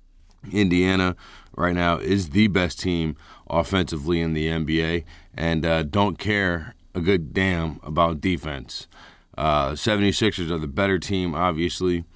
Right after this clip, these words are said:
Seventy-sixers with, uh, who probably will be the M V P,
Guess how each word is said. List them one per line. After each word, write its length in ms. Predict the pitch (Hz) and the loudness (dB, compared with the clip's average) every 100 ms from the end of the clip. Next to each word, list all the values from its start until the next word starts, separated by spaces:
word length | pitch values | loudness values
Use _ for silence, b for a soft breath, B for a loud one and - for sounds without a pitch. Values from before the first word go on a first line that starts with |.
| B B B B | B B B B
Seventy-sixers 720 | - 92 87 90 90 90 85 | -2 0 0 0 0 0 -2
with, 240 | 82 87 - | 0 -2 -2
uh, 240 | 80 82 | -2 -2
who 260 | 80 92 82 | -2 -4 -4
probably 500 | - 80 87 87 92 | -4 -2 0 0 2
will 160 | 87 87 | 2 2
be 320 | 76 82 82 - B B B | 0 0 -2 -4 B B B
the 140 | 78 | 0
M 160 | 87 85 | 2 2
V 180 | 78 73 | 0 0
P, 340 | 98 98 92 | 2 2 0